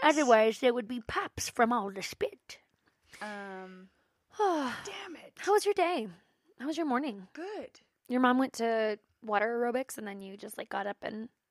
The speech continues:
Speaker 2: Yeah,
Speaker 1: made
Speaker 2: and
Speaker 1: coffee
Speaker 2: I
Speaker 1: and
Speaker 2: realized,
Speaker 1: pancakes for her
Speaker 2: well, I
Speaker 1: birthday.
Speaker 2: realized, what can I give my mom? You know, I'm someone with no money.
Speaker 1: Right.
Speaker 2: Um, uh,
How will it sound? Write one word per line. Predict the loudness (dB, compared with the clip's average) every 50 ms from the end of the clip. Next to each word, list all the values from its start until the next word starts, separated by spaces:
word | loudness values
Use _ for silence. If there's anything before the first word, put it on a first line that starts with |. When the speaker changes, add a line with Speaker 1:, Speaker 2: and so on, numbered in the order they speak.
| _ -12
Speaker 2:
Yeah, | -10 -8 -6 -4 -2
Speaker 1:
made | -2 -2
Speaker 2:
and | -2
Speaker 1:
coffee | -4 -6 -4 -4 -4
Speaker 2:
I | -4
Speaker 1:
and | -4 -6 -6 2 2 4 4
Speaker 2:
realized, | 4 0 -2
Speaker 1:
pancakes | -2 -2 0 0 0 -2 -4 -6 -8 -8 -10 _ -20 -20 -18 -18 -18 -20 -20
for | -18
her | -10 -6 -2
Speaker 2:
well, | -2 -2
I | 0 -2
Speaker 1:
birthday. | -2 -2 -2 -2 -2 -4
Speaker 2:
realized, | -6 -8 -10 -12 -16
what | -16 -16 -16 -16 -14
can | -14 -14
I | -14 -14
give | -14 -14 -16
my | -14 -16 -16
mom? | -14 -14 -14 -14 -14 -14 -14
You | -16 -16
know, | -16 -16 -16
I'm | -16 -18 -20
someone | -20 -18 -18 -16 -16 -16
with | -16 -18 -20 _ _ _ _ _ -20
no | -16 -16 -14 -14
money. | -14 -16 -16 -14 -14 -16 -18 -18 _ _ _ _ 4
Speaker 1:
Right. | 4 4 4 -4 _ _ _ _ _ _ _
Speaker 2:
Um, | -8 -6 -6 -6 -8 -8 -10 -12 -14 -16 -20 _ _ _ _ _ _ _ _ _ _ _ _ _ _ _ _ _ _
uh, | -10 -8 -8 -8 -10 -10 -10 -12 -12 -12